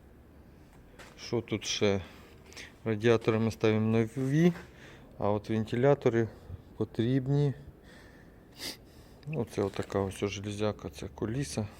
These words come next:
це теж нам таке потрібно. Диски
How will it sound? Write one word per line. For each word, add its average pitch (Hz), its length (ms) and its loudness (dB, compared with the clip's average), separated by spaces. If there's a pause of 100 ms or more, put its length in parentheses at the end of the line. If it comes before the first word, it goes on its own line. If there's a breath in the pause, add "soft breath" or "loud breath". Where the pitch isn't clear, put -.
(260 loud breath)
це - 120 -14
теж 104 260 -6
нам 95 280 -6
таке - 220 -10
потрібно. 107 560 -8 (1800 loud breath)
Диски 120 520 0